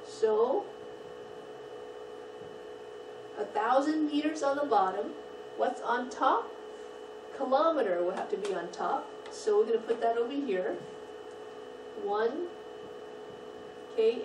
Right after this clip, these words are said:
M. And now you're gonna have two point five four divided by a thousand.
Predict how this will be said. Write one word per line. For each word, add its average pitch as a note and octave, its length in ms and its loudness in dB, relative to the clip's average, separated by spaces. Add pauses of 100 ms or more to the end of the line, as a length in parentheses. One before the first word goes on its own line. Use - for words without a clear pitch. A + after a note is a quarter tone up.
M. G#3 240 -4 (2500)
And A3+ 200 4
now C#4 640 4 (260)
you're A3 180 -6
gonna A#3+ 280 2
have F#3+ 420 -4
two D4+ 220 4
point D#4 320 2 (100)
five B3+ 260 8 (140)
four G3+ 420 8 (720)
divided A#3 560 8
by G#3 300 4
a - 180 0
thousand. F3+ 680 0